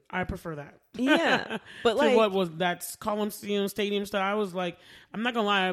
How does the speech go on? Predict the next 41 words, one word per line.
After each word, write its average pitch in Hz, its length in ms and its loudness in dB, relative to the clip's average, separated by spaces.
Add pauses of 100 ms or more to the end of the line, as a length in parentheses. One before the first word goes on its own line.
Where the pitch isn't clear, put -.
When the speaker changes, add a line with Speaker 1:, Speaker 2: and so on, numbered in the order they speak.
Speaker 1:
especially 247 340 -4
in 220 80 0
the 185 60 0
third 185 260 -2
half. 240 380 -2
Speaker 2:
Mm. 220 380 -2 (320)
Speaker 1:
The 196 80 -6
first 262 300 -6
half, 220 220 -2
you're 220 80 -8
just 240 160 -10
kinda 220 160 -6
watching 170 540 -6 (320)
where 180 140 -2
he, 180 280 -6
when 180 140 -2
he 185 80 2
went 175 160 0
back. 175 240 -4
But 185 100 -8
then 175 140 -4
the 170 80 -2
third 214 300 0
one, 196 100 0
I 185 80 0
was 208 100 -4
like, 208 140 -8 (140)
"What 269 180 -12
in 285 140 -12
the 165 80 -4
world 175 500 -2 (320)
is 160 140 -14
going 170 280 -6
on?" 165 320 -4
And 170 420 -6
it - 20 -10
was, 160 120 -12
like, 160 180 -8
repetition 214 600 -8
of 202 100 -4
stuff. 190 500 -4